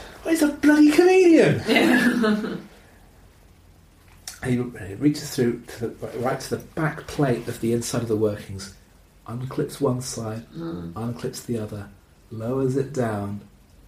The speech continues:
Speaker 1: and there's a message inside
Speaker 2: Yeah.
Speaker 1: that says, "Better luck next time."
Speaker 2: Yeah.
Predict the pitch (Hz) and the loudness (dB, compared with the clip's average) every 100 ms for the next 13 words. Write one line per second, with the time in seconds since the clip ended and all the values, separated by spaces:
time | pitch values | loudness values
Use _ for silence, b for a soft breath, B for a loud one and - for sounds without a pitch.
0 | _ - 107 101 101 110 123 127 110 101 | _ -14 -12 -10 -8 -4 -4 -4 -6 -6
1 | 95 - 95 87 85 - _ _ - 147 | -10 -10 -10 -10 -12 -16 _ _ -16 -12
2 | 147 - - - 98 98 - 101 - 104 | -10 -12 -14 -10 -8 -8 -6 -8 -6 -6
3 | - 101 - - - 85 78 151 147 139 | -6 -8 -10 -12 -12 -10 -10 -10 -10 -10